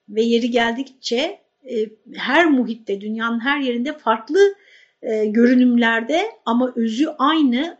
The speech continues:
olmak kaydıyla ortaya çıkacak bir problemdir o. Efendim, e, dolayısıyla biz Allah yolunda olanları dost edindiğimizde, veli edindiğimizde al-,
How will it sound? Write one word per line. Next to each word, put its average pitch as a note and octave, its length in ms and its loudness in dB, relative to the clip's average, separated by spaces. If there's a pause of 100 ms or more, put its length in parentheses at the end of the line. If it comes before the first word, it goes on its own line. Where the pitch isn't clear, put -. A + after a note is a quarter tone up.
olmak A3+ 420 -4
kaydıyla A3+ 440 -6
ortaya B3+ 440 -4
çıkacak B3 500 -4
bir G#3+ 220 -4 (300)
problemdir F3+ 960 -4 (100)
o. A#3+ 280 -8 (1400)
Efendim, D4 640 0
e, A#3 600 0
dolayısıyla E4 920 0 (680)
biz D#4 520 2 (120)
Allah B3+ 440 4
yolunda B3+ 580 2
olanları A3+ 1000 0
dost B3 300 2
edindiğimizde, G#3 800 -6
veli G#3+ 460 0
edindiğimizde G#3 760 -8 (160)
al-, A#3 200 -6